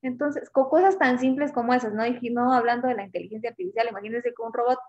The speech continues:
Yo me recuerdo, no, no me recuerdo exactamente dónde, pero creo que, no sé si se llama Luis o, o no me recuerdo cuál era,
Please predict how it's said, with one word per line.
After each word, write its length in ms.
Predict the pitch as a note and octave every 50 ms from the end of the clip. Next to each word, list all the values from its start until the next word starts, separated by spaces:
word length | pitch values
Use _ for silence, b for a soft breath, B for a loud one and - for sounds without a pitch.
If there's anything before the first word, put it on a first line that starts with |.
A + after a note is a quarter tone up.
| - _ _ _ _ _ _
Yo 200 | _ A3 C#4 D#4
me 140 | F4 F#4+ F#4+
recuerdo, 720 | - D4+ B3 - - - A#3+ C4 C4+ C4 A#3+ - A2+ - _ _ _ _ _ _ -
no, 200 | A#3 A#3+ A#3+ -
no 120 | - C4 C#4+
me 100 | E4+ E4+
recuerdo 280 | D4 B3+ C#4 C4+ C#4+
exactamente 560 | C#4 - D4 C4+ - C#4 B3+ C4 C4 B3 B3 A#3
dónde, 340 | A3 A3+ A3+ G#3+ - - - _ _ _ _ _ _ _ _ _ _ _ _ _ _ _ _ _ _
pero 220 | - A3 A3 G#3+ - _ _ _ b b b b b b _
creo 360 | - B3 B3+ C4 C#4 D4 C#4 -
que, 180 | - B3+ - B3+
no 180 | A#3 A#3 A#3+
sé 140 | A#3+ C4+ C4+
si 180 | C4 C4+ C4 B3
se 160 | - A3+ G3+
llama 340 | F#3 F#3 G3 G3+ G#3 G#3 G#3+
Luis 500 | G#3+ G#3+ A3+ A3+ A3+ A3+ G#3+ - - _ _ _ _
o, 960 | - A3 G#3 F#3+ F#3+ F#3+ F#3 F#3 F3+ F3+ F3+ F3+ - - - - - - _ _ _ _ _ _ _ _ _ _ _
o 120 | - G#3+ G#3
no 120 | G#3 G#3+
me 100 | A3 B3
recuerdo 420 | A#3+ A3+ A#3 - A#3 A3+ A3+ A#3 A3+ _
cuál 240 | A#3+ A3+ A#3 A#3 A3+
era, 320 | A#3 A#3 A3+ A3 G#3